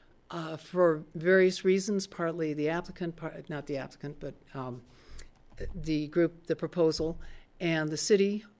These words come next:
uh, did not act on it quickly enough. I think that was the main failure. We should have acted on it immediately, finalized all the terms,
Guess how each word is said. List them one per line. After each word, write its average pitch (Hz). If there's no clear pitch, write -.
uh, 156
did 160
not 165
act 165
on 165
it 151
quickly 185
enough. 185
I 156
think 156
that -
was 170
the 160
main 156
failure. 156
We 143
should 147
have 143
acted 147
on 143
it 139
immediately, 180
finalized 160
all 170
the 175
terms, 151